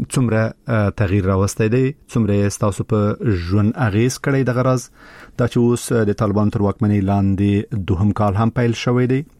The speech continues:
څومره هیله من یاست چې په دې کال کې به هغه کارونه یا هغه څه چې تاسو غوښتل په تیر کال کې نه دي ترسره کړي، وکولای شئ چې په دې کال کې ترسره کړي؟ او، ا، فکر کوئ چې آیا، ا، زمینه به دې ته درته مساعده شي چې، ا، م،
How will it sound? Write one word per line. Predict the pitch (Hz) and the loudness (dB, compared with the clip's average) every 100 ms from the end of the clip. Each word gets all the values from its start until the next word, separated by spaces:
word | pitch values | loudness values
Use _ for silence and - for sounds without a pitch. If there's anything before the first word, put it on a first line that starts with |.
| - | -6
څومره | - 120 | 0 0
هیله | 113 110 | 2 2
من | 117 123 | 2 2
یاست | 117 117 113 | 2 0 -2
چې | - | -6
په | 104 | -4
دې | 95 110 | -2 0
کال | - 110 | 0 -2
کې | - | 0
به | 113 110 - - - - | -2 -4 -10 -20 -20 -4
هغه | 113 117 120 | 0 0 0
کارونه | - 113 110 117 113 | 0 0 2 2 2
یا | 107 104 | 0 0
هغه | 92 123 117 120 - - - - | 0 0 0 -2 -8 -20 -20 -8
څه | - | -6
چې | - - | -4 -2
تاسو | 113 - 104 | -2 0 -2
غوښتل | 101 - 120 | -2 -2 -4
په | - | -2
تیر | - 110 | -2 -2
کال | - 104 | 0 -2
کې | - | 0
نه | 107 | 0
دي | 123 | 0
ترسره | 113 120 117 | -2 -4 -2
کړي، | 113 127 117 | -2 0 0
وکولای | 117 - 117 113 | 0 0 0 0
شئ | 104 | -2
چې | 98 120 | -2 -2
په | 104 90 | -2 0
دې | 110 113 - 123 - | 2 2 0 -4 -2
کال | 104 95 | -2 -2
کې | - 107 | -2 -2
ترسره | 104 - 107 | -4 -2 -2
کړي؟ | 107 107 110 | -2 -2 0
او، | 104 117 113 | 2 0 0
ا، | 123 101 95 | 0 0 0
فکر | - 104 | -2 -4
کوئ | - 107 | 0 0
چې | 107 - | 0 -2
آیا، | 110 107 | 0 0
ا، | 110 - - - - - 110 104 | -2 -12 -20 -20 -20 -4 0 0
زمینه | 90 101 95 98 110 87 | 0 0 2 2 0 -2
به | 185 107 104 | -4 -2 0
دې | 104 | 0
ته | 104 107 104 | 0 -2 -2
درته | 113 104 110 | -2 -2 0
مساعده | 101 110 104 127 | 0 0 0 0
شي | 131 131 | -2 -4
چې، | 135 131 - - - - | -4 -6 -12 -20 -20 -4
ا، | 107 101 98 98 104 - | 0 2 2 2 0 -2
م، | 107 120 - 110 | 0 0 0 0